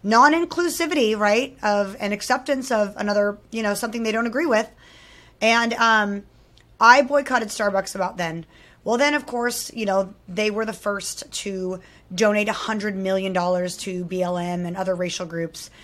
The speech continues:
They were the first to fly the B L M, you know, flags. They have pride propaganda, you know, gar-, garnishing their, their stores,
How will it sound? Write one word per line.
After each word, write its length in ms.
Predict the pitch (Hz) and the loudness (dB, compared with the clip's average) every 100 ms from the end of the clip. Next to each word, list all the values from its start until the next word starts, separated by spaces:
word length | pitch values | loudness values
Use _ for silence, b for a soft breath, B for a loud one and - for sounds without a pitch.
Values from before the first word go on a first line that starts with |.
| B B | B B
They 160 | 196 220 | 0 2
were 80 | 233 | 2
the 100 | 240 | 0
first 360 | 233 226 - | 0 -2 -2
to 80 | 240 | -8
fly 360 | - 220 208 202 | -4 2 2 2
the 120 | 202 | -2
B 160 | 180 | -2
L 140 | 190 185 | 0 0
M, 440 | 180 175 175 214 - - - | -2 -4 -6 -10 -18 -18 -8
you 100 | 190 | -4
know, 120 | 175 | -4
flags. 640 | - 208 180 165 160 - B B B - | -2 0 0 -2 -8 -14 B B B -6
They 600 | 185 214 214 208 208 208 b b b b | 0 2 2 2 2 -2 b b b b
have 360 | - 247 254 - - | -2 4 4 2 -16
pride 760 | - 240 226 214 220 220 214 - - | -6 0 2 4 4 2 -2 -8 -8
propaganda, 1000 | 226 214 208 202 190 190 190 185 185 196 _ | 0 2 2 -2 -4 0 0 2 0 -6 _
you 140 | 214 196 | -6 -4
know, 200 | 185 185 - 175 | -4 -6 -14 -2
gar-, 340 | 220 208 - B B | 2 2 -2 B B
garnishing 600 | 190 226 233 247 - 226 | 0 2 2 0 -4 -4
their, 380 | 202 196 185 180 - | 2 2 2 -2 -6
their 200 | 185 208 | -4 -2
stores, 680 | 196 214 190 185 185 180 | -2 -2 0 0 -2 -6